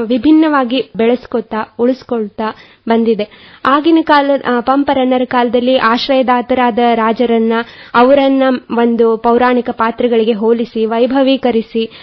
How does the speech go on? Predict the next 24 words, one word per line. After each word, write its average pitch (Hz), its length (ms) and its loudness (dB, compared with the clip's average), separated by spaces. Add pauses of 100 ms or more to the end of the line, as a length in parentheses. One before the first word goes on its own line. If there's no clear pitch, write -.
(180)
ಅವರನ್ನ 262 420 2
ಚಿತ್ರಿಸಿ, 247 1000 -4
ಮ-, 240 160 -4
ವಿಮರ್ಶಾತ್ಮಕವಾಗಿ, 240 1120 0
ವಿಶ್ಲೇಷಣಾತ್ಮಕವಾಗಿ 240 1160 -2
ಬರೀತಿದ್ರು. 220 560 -2
ಆ, - 560 -4
ನಮಗೂ 262 460 2
ಪಠ್ಯದಲ್ಲಿ 262 540 -2
ಒಂದು 226 520 -4 (120)
ಈ 240 120 2
ಭಾನುಮತಿಯ 240 560 0
ಪ್ರಲಾಪ, 220 520 -4
ಮತ್ತೆ 240 300 -4
ಪುರದ 247 360 0
ಪುಣ್ಯಂ 240 440 0
ಪುರುಷ 233 320 -2
ರೂಪಿಂದೆ 226 420 0
ಪೋಗುತ್ತಿದೆ 220 680 -2
ಅನ್-, 220 220 -4 (140)
ಅನ್ನೋ 233 300 0
ಒಂದು 226 220 0
ಪದ್ಯ, 214 440 -2 (360)
ಅವೆಲ್ಲ 320 240 2